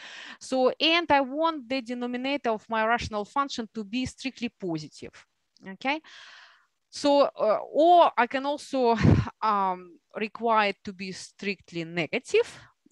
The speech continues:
okay? So I just don't want to pass through zero. So that's what I want. So, uh, of course, in numerical experiments,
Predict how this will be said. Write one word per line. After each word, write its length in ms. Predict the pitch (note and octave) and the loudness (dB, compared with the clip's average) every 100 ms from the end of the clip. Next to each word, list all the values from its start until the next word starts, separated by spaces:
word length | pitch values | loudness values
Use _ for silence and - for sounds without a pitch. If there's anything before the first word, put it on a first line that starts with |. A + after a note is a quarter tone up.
| - | -16
okay? 300 | G3 D4 F4 | -10 -6 -6
So 360 | - A#3+ A3 G#3 - | -4 -4 -4 -6 -2
I 120 | A#3+ | -2
just 240 | B3+ A3+ | -2 -6
don't 260 | G3 C#4 - | -6 -6 -8
want 300 | G#3+ A3+ - | -8 -8 -8
to 100 | F3+ | -10
pass 320 | - F#3 - | -4 -4 -4
through 220 | - F3 F3 | -12 -10 -10
zero. 320 | C#3 D3 - | -10 -10 -10
So 160 | - | -12
that's 320 | D#3 G#3 - F#3 | -2 0 0 -6
what 180 | F3+ | -6
I 140 | D#3 C#3+ | -4 -4
want. 300 | C3+ B2 _ _ _ _ _ - - - - - - - | -6 -14 _ _ _ _ _ -20 -20 -20 -18 -18 -18 -18
So, 400 | - A#3+ A#3+ A#3+ - - | -2 2 4 4 0 -2
uh, 280 | G#3+ G#3 - | 0 2 0
of 180 | D4+ - | -2 -2
course, 320 | F4 F#4 - | 0 0 -2
in 220 | C4+ C4 | -8 -6
numerical 460 | C4+ C#4+ D4+ - A#3+ | -4 0 0 0 -2
experiments, 880 | A#3 - C#4+ C#4+ A#3+ C#4 F4+ - | -4 -6 -2 -2 0 -4 -6 -16